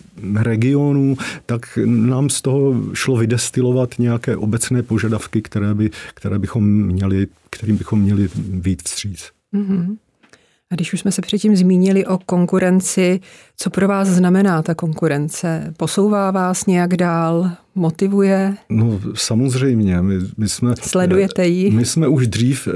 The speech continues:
Speaker 1: my jsme už dřív, za-, musí to být konkurence, řekněme, seriózní a slušná. A když je to seri-, konkurence seriózní a slušná, slušná, tak,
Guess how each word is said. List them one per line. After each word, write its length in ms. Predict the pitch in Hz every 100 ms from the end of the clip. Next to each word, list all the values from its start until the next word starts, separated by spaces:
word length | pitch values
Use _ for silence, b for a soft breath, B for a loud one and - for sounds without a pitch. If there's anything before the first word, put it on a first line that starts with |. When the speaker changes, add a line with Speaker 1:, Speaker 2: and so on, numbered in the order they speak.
| 110
Speaker 1:
my 180 | 104 117
jsme 200 | - 127
už 180 | 135 92
dřív, 280 | 107 131 -
za-, 340 | 110 101 104
musí 380 | 104 107 120 -
to 100 | 165
být 160 | 180 170
konkurence, 640 | 131 131 156 151 147 160 B B B
řekněme, 420 | 98 113 139 139 143 113 92
seriózní 640 | - 123 131 131 131 143
a 80 | 123
slušná. 640 | - 101 110 - 92 80 92 B B B B _
A 220 | 104 98 80 B -
když 240 | 101 -
je 60 | 147
to 80 |
seri-, 300 | 143 143 135
konkurence 560 | - 120 117 147 143 151
seriózní 960 | - 127 139 139 143 110 117 127 151 127
a 80 |
slušná, 540 | 113 135 127 147 143 117
slušná, 560 | - - 123 - 147 107
tak, 220 | - 107